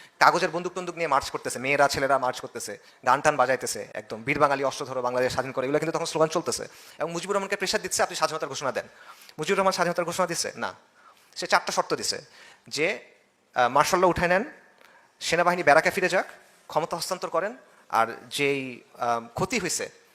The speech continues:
ক্ষতিগুলার তদন্ত করেন, এরকম কথা। এটা কিন্তু বলে নাই। সাতই মার্চের ভাষণ, এখানে ইউনিলা-, unilateral declaration of independence নাই, স্বাধীনতার কোনো ঘোষণা নাই এখানে। এই ভাষণ শেখ মুজিবুর রহমান শেষ করছে "জয় বাংলা, জয় পাকিস্তান" বলে।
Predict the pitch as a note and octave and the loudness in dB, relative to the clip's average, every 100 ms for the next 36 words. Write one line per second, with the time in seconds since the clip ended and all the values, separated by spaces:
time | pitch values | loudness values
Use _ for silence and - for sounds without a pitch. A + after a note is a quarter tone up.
0 | _ - F3+ G#3 A#3+ D4 - - _ - | _ -8 -4 -2 -2 -4 -14 -20 _ -2
1 | F3+ E3 A#2 F#2+ - D#3+ E3 A2+ G#2 - | -2 -2 -6 -8 -12 -12 -8 -8 -8 -14
2 | _ - D#3 D3 B2+ A2 E2 - - - | _ -8 -4 2 2 2 -4 -12 -20 -10
3 | - G3 A#3+ G#3+ G#3 F#3 D3 A#2+ A2 _ | 2 2 2 -2 0 -2 -2 -4 -12 _
4 | _ _ - - - G3+ G3+ F3 G3 G3 | _ _ -20 -6 -2 -2 -2 -2 -2 -2
5 | F#3+ D#3 G3 G3 F3+ F#3+ F3+ D#3 D#3 D3+ | -2 -4 2 2 2 0 -2 0 0 0
6 | D#3+ C#3+ C3+ B2 B2 C3+ D#3 C#3+ - - | -2 -6 -8 -8 -6 -2 0 0 -2 -20
7 | _ _ _ _ - D#3+ F3+ F#3 F3 F3+ | _ _ _ _ 0 2 4 0 -2 -4
8 | D#3+ F3 D#3+ C#3+ C3 A2+ F#2 - - - | -4 -2 2 2 2 -4 -8 -12 -20 -8
9 | E3 F3+ E3+ - C#3+ D#3+ G3 F#3+ F3+ E3+ | -2 -2 -4 -12 -6 -4 -4 -4 -6 -4
10 | F3 F3 F3 F3+ - F3 G3+ D#3 D3 D#3 | -4 -2 0 -2 -2 -2 -2 4 4 4
11 | D#3+ F#3 F#3+ C#3 C3 C#3 C3+ C#3 G#2+ | 2 0 0 0 0 0 -2 -2 -6